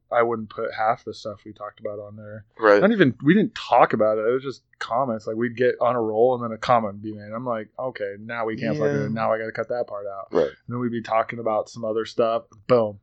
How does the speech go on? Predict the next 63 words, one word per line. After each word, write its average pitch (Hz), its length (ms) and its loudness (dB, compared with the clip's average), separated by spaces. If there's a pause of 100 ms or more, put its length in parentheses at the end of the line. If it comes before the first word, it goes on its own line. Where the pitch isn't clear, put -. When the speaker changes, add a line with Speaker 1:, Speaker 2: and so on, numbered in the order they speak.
(140)
Speaker 1:
Another 127 440 2
comment. 180 280 10
Speaker 2:
Another 180 360 12
one. 104 360 8
Speaker 1:
I'm 156 80 6
just 147 120 -4
like, 131 200 8
"Shit, - 520 2 (120)
now 104 280 -4
we 104 60 -6
can't 117 180 -4
talk 117 140 2
about 123 180 2
that 139 180 6
either." 143 300 6 (400)
Now 202 100 12
Speaker 2:
And 214 100 12
Speaker 1:
we 247 60 12
gotta 240 40 12
Speaker 2:
another 285 220 12
Speaker 1:
cut 160 140 12
out 135 40 10
Speaker 2:
one. 147 140 12
Speaker 1:
that 151 120 10
out. 113 240 6
And 120 160 -4
then 117 140 -8
it 113 80 -8
just 110 160 -10
kept 117 180 -2
happening. 117 380 0
And 120 80 -10
we're 123 100 -6
just 123 120 -10
like, 127 200 -2
or 147 500 8 (100)
instead 190 240 -12
of 165 80 -4
having 160 260 -2
to - 160 0
edit 135 180 2
the 110 100 -2
whole 110 220 -4
thing, 107 160 -10
what 151 140 2
if 170 80 -6
we 131 80 -4
just 113 220 -8
don't 101 260 -10
fucking 98 260 -16
do 95 140 -18
anything? - 220 -6
Speaker 2:
Right. - 320 8 (260)
<laughs> - 560 -2
Speaker 1:
Like, 113 280 -2 (320)
'cause 135 220 -2
Joel's 117 400 -6
a 107 140 -6
dick. 92 420 -14 (240)
Speaker 2:
Yeah, 113 240 2
what 120 180 4
an 139 120 4
asshole. 101 440 4